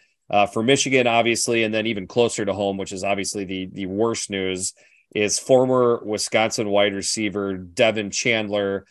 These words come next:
unfortunately one of the players, uh, uh, that lost his life this week in Virginia. So a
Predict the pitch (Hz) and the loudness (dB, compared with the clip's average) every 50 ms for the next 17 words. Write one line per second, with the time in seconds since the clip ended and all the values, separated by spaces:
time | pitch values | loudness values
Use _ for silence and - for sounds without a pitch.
0 | _ _ _ - 104 107 - 131 127 123 - 127 117 107 107 110 107 107 101 95 | _ _ _ -6 -6 -2 0 0 0 2 2 0 2 2 2 2 2 0 -2 -2
1 | 92 104 101 98 98 98 92 - - 101 98 95 95 95 95 95 90 85 87 - | -2 -4 -2 -2 -2 -2 -4 -4 -2 0 0 2 2 0 -2 -2 -4 -6 -10 -8
2 | - 101 98 95 95 92 92 92 90 90 - - - 92 92 92 92 98 95 98 | -4 -2 -2 0 0 0 0 0 0 -2 -4 -8 -6 -4 -4 -4 -4 -4 -2 0
3 | 110 110 98 - - 95 87 113 117 117 113 104 - 107 107 101 - - 107 104 | 2 2 2 0 -4 -6 0 4 4 4 4 2 -2 -6 -6 -6 -4 -4 -4 -2
4 | 104 98 - _ - 113 101 92 98 95 95 101 107 101 104 101 101 98 - - | -2 -4 -6 _ -10 -10 -8 -6 -8 -8 -4 -4 -4 -2 0 -2 -2 -2 -2 -2
5 | 98 92 95 | -2 -2 -2